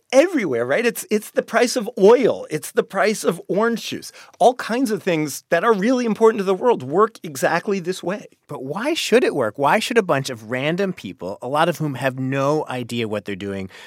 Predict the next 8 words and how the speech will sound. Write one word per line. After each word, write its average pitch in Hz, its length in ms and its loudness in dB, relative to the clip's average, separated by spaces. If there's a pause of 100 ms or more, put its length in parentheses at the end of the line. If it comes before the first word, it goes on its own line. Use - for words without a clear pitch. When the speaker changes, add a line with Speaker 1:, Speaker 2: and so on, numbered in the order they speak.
Speaker 2:
somehow 160 460 2
magically 123 640 -2
produce 101 420 -6
an 98 120 -6
answer 78 440 -12
that 73 160 -18
makes 71 280 -12
sense? - 320 -10